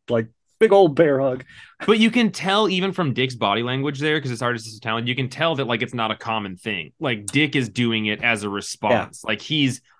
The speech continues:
Speaker 2: almost in tears
Speaker 1: Yeah.
Speaker 2: by the need to do it. So I love how much body language is conveyed in that, and it speaks to how talented Bruno Redondo is.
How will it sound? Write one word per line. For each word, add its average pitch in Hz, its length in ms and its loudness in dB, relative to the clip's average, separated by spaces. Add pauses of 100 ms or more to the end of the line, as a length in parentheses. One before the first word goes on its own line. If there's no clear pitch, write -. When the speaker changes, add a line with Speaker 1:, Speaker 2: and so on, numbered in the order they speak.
(120)
Speaker 2:
almost 135 500 2
in 120 180 -2
tears 110 440 0
Speaker 1:
Yeah. 101 100 2
Speaker 2:
by 110 140 0
the 107 120 -4
need 107 440 -4
to 104 100 -8
do 92 220 -10
it. - 140 -14
So 139 120 -4
I 131 100 2
love 131 500 2
how 123 260 -2
much 113 280 -2
body 101 260 0
language 92 360 -6
is 90 100 -12
conveyed 90 380 -6
in 90 80 -8
that, 87 240 -6
and 98 80 -8
it 90 80 -12
speaks - 340 -12
to - 80 -12
how 98 140 -4
talented 92 420 -10
Bruno 95 200 -8
Redondo 85 500 -6
is. - 260 -10